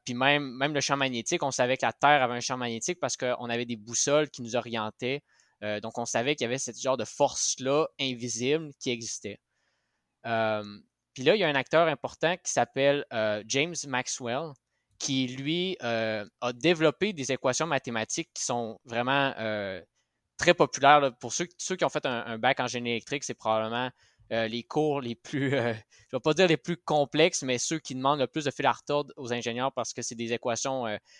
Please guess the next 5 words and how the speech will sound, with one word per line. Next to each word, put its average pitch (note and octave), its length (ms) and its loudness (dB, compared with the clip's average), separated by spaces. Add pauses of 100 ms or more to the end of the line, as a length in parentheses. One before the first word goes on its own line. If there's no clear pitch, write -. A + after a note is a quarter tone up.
(460)
assez C3 240 0
complexes C#3+ 540 0
puis C3+ 120 0
assez D3+ 520 0
abstraites. - 760 -2